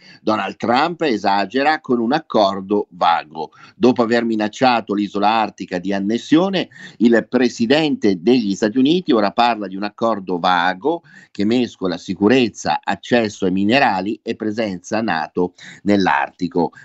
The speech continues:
Ma né Nuuk, cioè la capitale della Groenlandia, né Copenaghen approvano che le discussioni poco trasparenti si svolgano senza il loro contributo." Quindi tutto appare,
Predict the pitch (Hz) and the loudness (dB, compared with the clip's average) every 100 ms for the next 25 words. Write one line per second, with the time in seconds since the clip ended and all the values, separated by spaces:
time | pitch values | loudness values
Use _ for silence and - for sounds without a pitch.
0 | - 107 127 104 110 143 151 - 110 147 | -2 2 2 0 -2 0 -2 -2 0 2
1 | 139 - 85 - 87 82 80 87 87 98 | 2 0 -6 -2 -2 -2 -4 -4 -2 2
2 | 98 95 92 92 92 95 104 113 90 82 | 2 0 -4 -4 -4 0 2 2 0 -6
3 | 78 101 98 90 113 104 110 101 101 120 | -6 -6 -4 -2 -4 -2 0 0 -2 -4
4 | 120 - - - 104 - 123 131 113 101 | -6 -12 -20 -4 -4 0 4 4 2 -4
5 | 90 85 - 110 98 90 90 - 104 - | -8 -8 -2 -2 -2 -4 -6 -6 -4 4
6 | 131 101 90 - 117 120 - 101 92 95 | 4 4 -4 0 2 2 -2 -10 -10 -6
7 | 165 120 87 85 107 - 143 123 107 76 | -4 -4 -6 -10 -12 -10 -8 -4 -2 -4
8 | 71 87 - - 120 98 - 101 - 104 | -4 -10 -10 -4 -2 -2 -2 -2 0 2
9 | 90 85 85 87 90 82 85 92 123 131 | 4 2 0 -4 -2 -2 0 2 4 4
10 | 110 113 107 - 127 104 | 4 0 0 2 0 -2